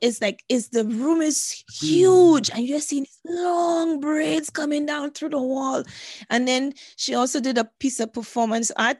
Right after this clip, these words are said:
Speaker 1: that I couldn't stay for 'cause I left the next day, and she had done it the next
Speaker 2: Mm.
Speaker 1: day. And she had these braids c-, coming out of the walls on the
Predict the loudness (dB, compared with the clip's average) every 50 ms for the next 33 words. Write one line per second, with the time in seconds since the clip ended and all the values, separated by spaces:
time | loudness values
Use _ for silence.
0 | _ -8 -8 -6 -2 -2 -2 -2 -4 _ -6 -2 -2 0 2 2 0 0 -2 -4
1 | -8 -10 -10 -10 -10 -10 -6 -4 0 0 0 0 -2 -2 -4 -4 -2 -4 -6 -4
2 | -4 -2 0 0 0 -2 -2 -4 -4 -4 -2 -2 -2 -4 -6 -6 -4 -2 -2 -2
3 | -2 -4 -6 -8 -8 -6 -4 -4 -4 -4 -4 -4 -6 -4 -4 -4 -4 -4 -6 -6
4 | -4 -6 -6 -6 -6 -4 -2 -2 -2 -4 -8 -12 _ _ -20 -20 -20 -20 -18 -18
5 | -18 -20 -20 -20 -20 _ _ _ -4 -4 -2 0 2 2 0 0 2 0 0 0
6 | 0 -2 -2 -2 -4 -8 -6 -4 -2 2 4 4 4 6 4 4 2 0 -4 -10
7 | _ -14 -14 -14 -10 -6 -4 -2 0 0 -2 -2 -2 -2 -2 -2 -2 -2 -2 0
8 | 0 2 2 2 2 2 0 -2 -4 -4 -4 -4